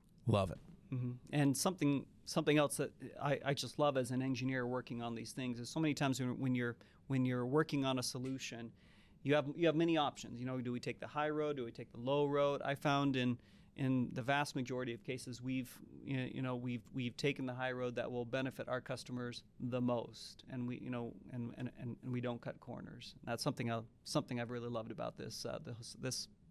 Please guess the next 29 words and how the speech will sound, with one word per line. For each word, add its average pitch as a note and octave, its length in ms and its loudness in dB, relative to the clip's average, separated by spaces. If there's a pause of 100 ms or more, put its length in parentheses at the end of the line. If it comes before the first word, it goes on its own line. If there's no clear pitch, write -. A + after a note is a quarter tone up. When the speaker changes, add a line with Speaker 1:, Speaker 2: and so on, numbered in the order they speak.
(260)
Speaker 2:
big B2+ 300 0 (320)
development B2 400 -4
cycle A#2+ 300 -6
we've A#2+ 100 -6
done, A#2+ 260 -6 (160)
w-, - 180 -12
uh, B2 200 -8
you A#2+ 80 -4
know, A#2 120 -6
associated A#2+ 360 -6
with A#2+ 140 -8
two - 100 -10
point - 260 -10
oh. A#2+ 60 -8 (180)
Speaker 1:
That's A2+ 220 4
so G#2+ 180 8
cool. F#2+ 300 6 (480)
And A#2 120 8
two F3+ 140 6
point D3+ 280 8
oh E3 80 8
right B2 200 8
now A#2+ 220 8
is G#2 160 8
currently G#2 360 8
in G2+ 100 10
a F2+ 40 8
public G2 300 6
beta. G2+ 260 8